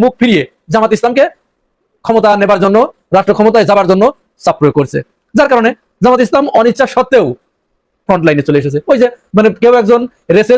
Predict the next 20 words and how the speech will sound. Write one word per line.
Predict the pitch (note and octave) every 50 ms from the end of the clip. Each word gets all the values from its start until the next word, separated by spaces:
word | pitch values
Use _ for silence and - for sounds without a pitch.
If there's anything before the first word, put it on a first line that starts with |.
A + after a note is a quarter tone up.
| A3+ A#3
যদি, | G3 A3 G#3+ G3+ A3+ - _ _ _ _ - D#3
আহ, | E3 D#3+ -
অসুস্থ | - F#3 F#3 - D3 D3+
হয়ে | D#3 C#3+ C3+
যায়, | C3 B2+ - _ _ _ _ _ _
পড়ে | D4+ C#4+ C4 G3 E3
যায়, | D3 C3 - _ _ _ _ _ _ _ _ -
তাহলে | A#3+ A#3+ A#3 A3+ A3+
পিছন | A#3 - A#3+ A#3 A3
থেকে | A3+ A3+ A3
কেউ | A#3 A3+ A3+ - A3
আরেকজনকে | A#3 A#3 F#3 G3 A3+ A3 A3 G#3 D#3 F#3
ধরে, | G#3+ G3+ - - - _ _ _ _ _ -
পিছনে | C4 A#3 C4+ C4
যে | B3 A#3+ -
থাকে | A#3 A3+
সে | F#3+ A3
তো, | G#3+ G#3 -
সেই | B3+ C4+
তো | B3